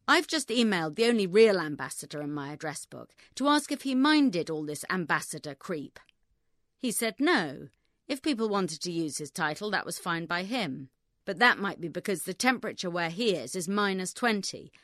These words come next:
and one of his main tasks is staying alive,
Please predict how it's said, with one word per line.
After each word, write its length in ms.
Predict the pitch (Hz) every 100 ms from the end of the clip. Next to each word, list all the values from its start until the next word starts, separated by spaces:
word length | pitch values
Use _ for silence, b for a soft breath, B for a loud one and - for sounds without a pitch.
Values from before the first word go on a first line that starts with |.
| b _
and 120 | 190
one 140 | 214 196
of 100 | 185
his 220 | 254 214
main 300 | 202 151 143
tasks 560 | - 175 127 151 - 170
is 100 | -
staying 380 | - 185 156 156
alive, 720 | 165 202 160 147 120 -